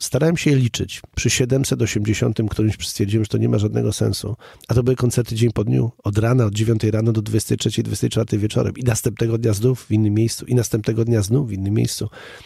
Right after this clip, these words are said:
I proszę sobie wyobrazić, że ktoś tak żyje i tak funkcjonuje. Niesamowita ekipa ludzi, niesamowite kilkadziesiąt osób, dzięki którym poznałem całą Polskę, wszystkich topowych polskich artystów. Wiem, jacy są od kulis, jak się zachowują, a kto jest miły i sympatyczny, kto wozi ze sobą kanapki na drugie śniadanie, a kto nie,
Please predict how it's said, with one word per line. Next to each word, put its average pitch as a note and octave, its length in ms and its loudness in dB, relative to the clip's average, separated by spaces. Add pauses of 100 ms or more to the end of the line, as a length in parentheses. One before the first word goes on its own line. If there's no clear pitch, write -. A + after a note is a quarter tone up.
(140)
I - 80 -4
proszę C3 260 0
sobie C3 140 4
wyobrazić, A2+ 420 2
że A2 60 0
ktoś - 200 -2
tak G#2+ 180 0
żyje A2 160 2
i A2 40 0
tak G#2+ 160 -6
funkcjonuje. G2 520 -6 (520)
Niesamowita C3+ 600 2
ekipa A#2+ 340 0
ludzi, G2+ 380 -2
niesamowite A2+ 680 0
kilkadziesiąt G#2+ 600 0
osób, G2+ 260 0
dzięki G2+ 240 -2
którym G#2 200 2
poznałem G2 360 0
całą G#2+ 280 2
Polskę, G#2 520 -2 (300)
wszystkich - 600 -4
topowych G2 400 0
polskich G#2 380 -2
artystów. F2+ 540 -2
Wiem, D3 160 2
jacy F3 220 0
są G#2+ 160 2
od F#2+ 100 -2
kulis, F2+ 320 -2
jak F#2 140 0
się G2+ 100 -2
zachowują, F#2 720 -2 (440)
a - 80 0
kto - 180 0
jest G2+ 160 0
miły G#2 260 2
i G2+ 40 2
sympatyczny, G2 640 -2
kto - 180 -2
wozi G2 200 2
ze F#2+ 60 -4
sobą G2 240 -4
kanapki F2 420 -4
na F#2+ 80 -2
drugie G#2 260 -4
śniadanie, F2 480 -2
a E3+ 140 -2
kto - 200 -2
nie, A#2+ 320 0